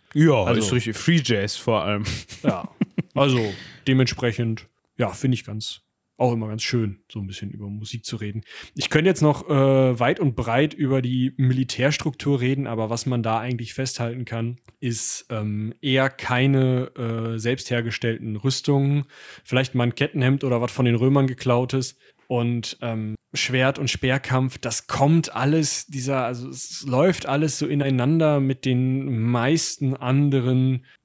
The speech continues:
Speaker 2: keltischen, im weitesten Sinne keltisch-germanischen, äh, Kriegsformen. Also irgendwie Schwert, Schild, Speer, häufiger mal ein Pferd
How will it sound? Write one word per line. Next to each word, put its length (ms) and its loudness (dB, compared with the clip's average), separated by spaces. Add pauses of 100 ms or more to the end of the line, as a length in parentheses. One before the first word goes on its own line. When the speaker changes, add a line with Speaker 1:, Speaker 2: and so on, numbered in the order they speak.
(100)
Speaker 2:
keltischen, 1300 4
im 200 0
weitesten 460 2
Sinne 240 2
keltisch-germanischen, 1300 0
äh, 360 -10
Kriegsformen. 720 0
Also 240 -2
irgendwie 760 6
Schwert, 520 2
Schild, 400 2
Speer, 600 2 (360)
häufiger 360 4
mal 160 4
ein 60 -2
Pferd 600 -2